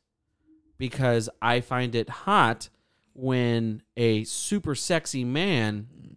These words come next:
is getting inside a woman. Now, having said that, I also feel the same when a super hot man is getting into a super hot man.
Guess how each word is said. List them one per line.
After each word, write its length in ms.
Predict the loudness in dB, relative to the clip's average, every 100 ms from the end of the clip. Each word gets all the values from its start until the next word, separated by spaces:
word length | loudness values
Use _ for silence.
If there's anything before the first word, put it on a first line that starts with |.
| -8
is 160 | -8
getting 360 | 0 2 4 0
inside 480 | -2 -4 -2 2 2
a 80 | 2
woman. 460 | 2 0 -4 -12 -20 _ _ _ _ _ -20 -10
Now, 220 | -2 0
having 420 | 2 2 4 2
said 380 | 0 0 2 2
that, 360 | 2 2 -2 -8 _ _ _ _ _ _ -6
I 140 | -6
also 360 | -4 -4 -4 -8
feel 220 | -6 -6
the 80 | -6
same 260 | -4 -4
when 120 | -4
a 60 | -4
super 340 | -6 -8 -6
hot 280 | -2 -2 -2
man 560 | -4 0 0 0 -2 -8 _ _ _ _ _ _
is 180 | -20 -8
getting 340 | -4 -2 0
into 520 | 0 -2 -4 -4 -2
a 140 | -2 -4
super 400 | -4 -4 -4 -6
hot 280 | -4 -4 -2
man. 560 | 2 2 2 -4 -16